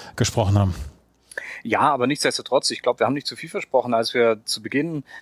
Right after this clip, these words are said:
Speaker 2: der Saison ja gesagt haben, dass es auf jeden Fall in irgendeiner Art und Weise spannend sein wird, bis zum letzten Ballwechsel ja fast schon. Und, ähm, so war es ja auch. Also ich mein, dass am Ende der Rochus Club aus Düsseldorf den Titel gewinnen konnte, das wurde ja auch schließlich dann erst am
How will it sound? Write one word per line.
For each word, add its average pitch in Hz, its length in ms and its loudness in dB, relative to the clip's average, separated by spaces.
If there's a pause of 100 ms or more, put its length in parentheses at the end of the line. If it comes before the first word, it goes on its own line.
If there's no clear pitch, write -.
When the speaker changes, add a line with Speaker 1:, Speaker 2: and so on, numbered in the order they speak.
(200)
Speaker 2:
der 123 100 6
Saison 127 300 2
ja 135 100 4
gesagt 123 420 2
haben, 123 180 -2
dass 117 100 -8
es 135 40 -4
auf 123 160 -4
jeden 175 220 2
Fall 135 180 2
in 131 100 -2
irgendeiner 147 380 4
Art 127 140 2
und 113 80 -4
Weise 127 240 4
spannend 143 580 0
sein 113 440 0
wird, 123 180 -4
bis - 160 -10
zum 123 100 -6
letzten 113 640 -2
Ballwechsel 127 500 2
ja 113 120 4
fast - 320 -2
schon. 147 240 4
Und, 127 240 0
ähm, 120 160 -4
so 131 160 -4
war 170 160 2
es 262 100 -2
ja 127 100 4
auch. 101 220 2
Also 117 240 2
ich 117 140 0
mein, 143 180 4 (300)
dass 127 240 4
am 123 100 4
Ende 131 160 4
der 120 120 4
Rochus 127 260 2
Club 127 180 0
aus 113 120 2
Düsseldorf 123 480 2
den 117 180 -6
Titel 151 340 2
gewinnen 135 380 -2
konnte, 135 300 0
das - 220 0
wurde 113 160 -2
ja 107 140 4
auch 107 120 0
schließlich - 280 -8
dann 104 160 0
erst 98 400 0
am 101 160 -6